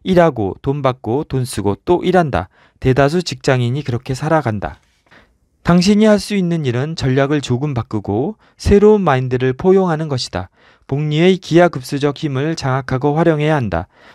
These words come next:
복리가 인생을 바꿔준다. 돈을 위해 일하는 상황에서 돈이 당신을 위해 일하는 세상으로 옮겨가야 한다. 구경만 하는 자리에서 벗어나 게임에 참여해야 한다.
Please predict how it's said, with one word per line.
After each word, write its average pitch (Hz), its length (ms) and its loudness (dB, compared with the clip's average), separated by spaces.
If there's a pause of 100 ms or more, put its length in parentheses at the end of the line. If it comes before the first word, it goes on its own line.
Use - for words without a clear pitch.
복리가 151 400 0
인생을 139 380 0
바꿔준다. 110 640 -6 (280)
돈을 185 380 4
위해 175 180 6
일하는 160 320 2
상황에서 156 760 -2 (320)
돈이 175 300 2
당신을 147 500 0
위해 123 160 4
일하는 151 340 0
세상으로 143 460 -4
옮겨가야 123 500 0
한다. 110 320 -6 (420)
구경만 165 500 2
하는 160 220 2
자리에서 123 600 2
벗어나 117 500 -2
게임에 175 460 0
참여해야 175 520 0
한다. 104 300 -6